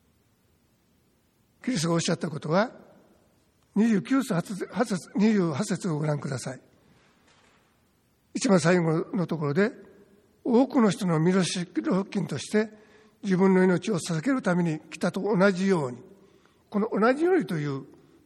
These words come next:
言葉は、のでという小さな言葉に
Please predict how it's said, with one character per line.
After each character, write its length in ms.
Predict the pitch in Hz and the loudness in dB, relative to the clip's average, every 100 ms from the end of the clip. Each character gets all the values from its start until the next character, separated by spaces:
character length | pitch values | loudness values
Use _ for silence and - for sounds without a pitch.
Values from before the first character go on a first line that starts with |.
| - | -12
言 200 | 202 185 | -6 -4
葉 140 | 139 | -2
は、 220 | 151 208 - - _ _ _ _ | 0 -2 -2 -20 _ _ _ _
の 160 | 175 220 | 4 4
で 140 | 285 - - - - _ _ _ _ _ _ | 4 -2 -12 -20 -20 _ _ _ _ _ _
と 80 | - | -2
い 40 | 220 | -2
う 20 | |
小 240 | 180 285 | 0 -4
さ 140 | 233 175 | -2 -4
な 80 | 156 | -4
言 220 | 165 143 | -8 -10
葉 80 | 143 | -8
に 140 | 175 | -8